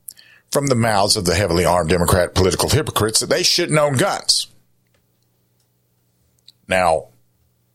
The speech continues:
New York State early released thirty-nine hundred prison inmates, including many violent offenders, from prison, ostensibly due to covid nineteen.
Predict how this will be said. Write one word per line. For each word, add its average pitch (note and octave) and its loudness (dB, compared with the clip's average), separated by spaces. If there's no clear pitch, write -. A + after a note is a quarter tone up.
New A2 0
York G#2+ 0
State B2+ -2
early A#2 2
released G2 0
thirty-nine G#2+ 2
hundred F#2 0
prison G2+ -2
inmates, E2 0
including G#2 -2
many C#3 0
violent A#2 0
offenders, F#2 -2
from F#2 -2
prison, E2+ 0
ostensibly A#2 0
due F#2+ 0
to F#2 0
covid E2 -2
nineteen. - -4